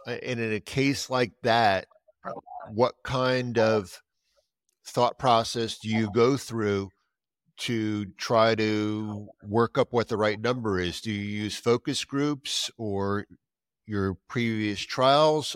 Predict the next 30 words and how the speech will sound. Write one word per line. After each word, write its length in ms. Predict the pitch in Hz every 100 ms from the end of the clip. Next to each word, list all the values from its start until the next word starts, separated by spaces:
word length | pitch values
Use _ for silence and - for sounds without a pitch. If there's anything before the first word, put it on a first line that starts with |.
| -
or 440 | 110 104 101 98
just 240 | - 98 -
talking 360 | 113 117 143
to 40 | 135
people? 360 | 147 143 156
Or 520 | 156 165 143 101 90 - _ _ _ -
how, 180 | 120 -
how, 220 | 123 143
how 200 | 135 156
do 80 | 180
you 420 | 175 160 151 143 - _ _ _ _ _ -
determine 500 | 131 135 139 143 127
what 220 | 120 120 _ -
you 260 | 113 113 - _ _
think 200 | 131 117
that 200 | 131 117
case 320 | - 127 120
is 160 | 131 -
worth 400 | 127 135 127 -
and, 180 | 117 -
and 440 | - 117 113 113 - _ _ _ _ _
what 240 | 107 110 120
a 40 |
fair 260 | - 120 120
settlement 500 | - 123 131 127 101
would 180 | 101 85
be 180 | 104
for 160 | 104 113
your 160 | 104 101
clients? 560 | 117 117 92 - -